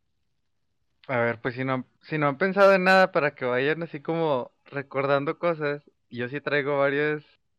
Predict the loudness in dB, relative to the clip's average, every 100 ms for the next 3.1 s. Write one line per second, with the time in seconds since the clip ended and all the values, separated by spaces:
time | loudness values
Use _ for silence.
0 | _ _ _ _ _ _ _ -2 2 4
1 | 4 2 2 4 4 4 0 -6 -18 _
2 | _ -18 -10 -8 -8 -6 -4 -2 -2 -4
3 | -6